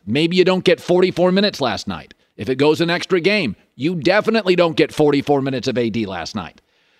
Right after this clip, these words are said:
The issue has always been with A D sustainability. It has never been talent. He's a top seven, eight player when he's healthy. But remember, Jason Tatum, in his prime,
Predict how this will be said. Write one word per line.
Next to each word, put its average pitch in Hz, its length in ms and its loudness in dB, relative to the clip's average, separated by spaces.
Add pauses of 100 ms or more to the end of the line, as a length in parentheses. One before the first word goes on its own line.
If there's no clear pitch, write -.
(140)
The 143 180 -4
issue 208 460 2
has 202 120 2
always 185 380 2
been 180 200 0
with 170 200 -2
A 165 240 2
D 131 540 -2
sustainability. 151 1080 -2
It 160 120 2
has 123 180 -2
never 160 460 0
been 135 240 0
talent. 104 480 -6
He's 131 180 -2
a 113 60 -6
top 175 320 -2
seven, 170 340 -2
eight 165 200 -4
player 147 260 0
when 143 100 0
he's 135 160 -4
healthy. 127 400 -4 (440)
But 120 140 -6
remember, 151 380 0
Jason 151 540 0
Tatum, 190 420 0
in 180 160 -4
his 160 240 -2
prime, 185 680 -2